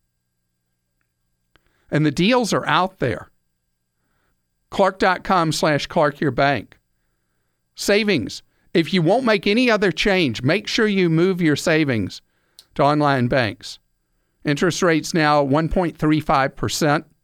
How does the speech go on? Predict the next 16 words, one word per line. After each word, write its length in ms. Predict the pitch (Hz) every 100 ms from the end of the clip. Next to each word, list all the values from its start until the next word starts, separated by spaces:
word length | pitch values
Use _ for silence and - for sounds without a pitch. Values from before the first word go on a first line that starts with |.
| _
and 140 | 127
going 340 | 127 131 143 143
up 240 | 139 -
from 220 | - 131
there 480 | 139 170 143 113 131 _ _ _ _
for 120 | -
online 500 | 131 185 196 151 120
banks, 460 | 123 117 113 - - _ _ _
where 120 | 151
the 80 | 139
big 220 | 135 202
banks 320 | 175 165 143 -
pay 340 | 175 147 135 - _ _ _
point 340 | - 190 170 123
zero 720 | 113 147 190 190 185 180 165 - _ _ _ _ _ _ _ _
one 560 | 135 156 170 180 175